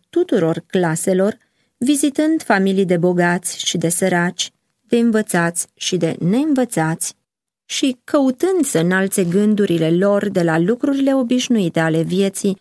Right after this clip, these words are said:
la cele spirituale și veșnice. El n-a îngăduit risipa și nici o umbră de ușurătate lumească n-a pătat conduita sa.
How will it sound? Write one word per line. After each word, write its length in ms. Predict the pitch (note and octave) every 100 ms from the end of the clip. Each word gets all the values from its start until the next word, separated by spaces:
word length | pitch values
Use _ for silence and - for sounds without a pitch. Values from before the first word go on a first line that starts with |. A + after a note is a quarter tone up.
| _
la 200 | B3 C4
cele 300 | - C#4+ D4
spirituale 880 | - A3 F3+ E3+ F3 D#3+ D3+ D#3 -
și 220 | - -
veșnice. 840 | G3 F#3 D#3+ F3+ D#3 - - F3 _ _ _ _ _ _ _ _ _ _ _
El 320 | G#3+ A3 G3+
n-a 200 | G3 C#4
îngăduit 520 | C4 D#3+ D#3 F3 F3+
risipa 640 | F3+ D#3+ - E3+ - G3 A3
și 240 | - -
nici 340 | A3 B3 E4 - -
o 80 |
umbră 440 | C4 A3+ F3 E3 E3+
de 120 | E3
ușurătate 680 | E3+ E3+ F3+ F3 F3+ F#3 F#3+
lumească 720 | F3 F3 F3+ F#3 - - F#3 -
n-a 400 | - G3 A3 C#4+ -
pătat 440 | C#4+ C#4+ E3+ E3+
conduita 640 | _ F3 E3 D#3+ D#3+ F3 E3+
sa. 360 | - E3+ F3